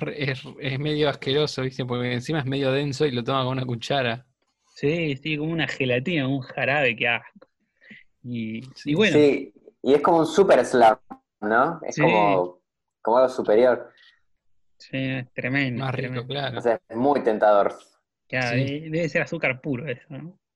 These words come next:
Speaker 2: Debe ser la
Speaker 3: Mata
Speaker 2: New Coke.
Speaker 3: la adicción de Fry.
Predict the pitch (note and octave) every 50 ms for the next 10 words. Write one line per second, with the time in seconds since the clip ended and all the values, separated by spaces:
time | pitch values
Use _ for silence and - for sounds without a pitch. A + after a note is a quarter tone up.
0 | _ _ _ - B2+ B2 B2 - C3 C3+ C3+ C3 D#3 E3 E3+ - - F3 D#3+ C#3+
1 | A2+ A2 D3+ - E3 G#2 G#2 G#2 G2 G2 G2 G2+ G2+ G#2+ G#2+ - - - C3 B2
2 | A#2+ A2+ A#2 - B2+ B2+ B2 G#2+ G#2